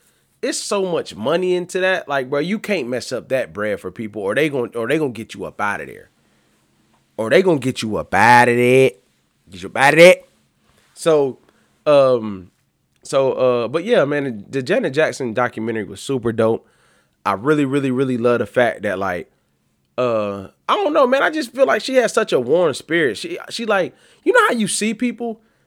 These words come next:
and then, like, celebrities, actresses, you know, s-, uh, uh, singers, artists, whatever you wanna say. Have y'all ever seen somebody and then, like, you shoot a documentary or,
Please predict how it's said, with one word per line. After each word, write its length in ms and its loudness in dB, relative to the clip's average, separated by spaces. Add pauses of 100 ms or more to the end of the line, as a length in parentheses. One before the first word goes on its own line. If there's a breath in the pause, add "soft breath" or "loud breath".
(160)
and 160 0
then, 140 0
like, 260 -4 (800)
celebrities, 800 0
actresses, 720 -6
you 80 -14
know, 220 -4
s-, 180 -18 (120)
uh, 260 -2
uh, 180 -8
singers, 760 -6
artists, 340 0
whatever 260 0
you 80 -6
wanna 140 -4
say. 300 -8 (320 soft breath)
Have 180 0
y'all 180 -2
ever 220 -4
seen 280 -4
somebody 540 -6
and 160 -6
then, 220 -2
like, 160 -4
you 80 -10
shoot 240 -6
a 60 -6
documentary 640 -4
or, 400 -2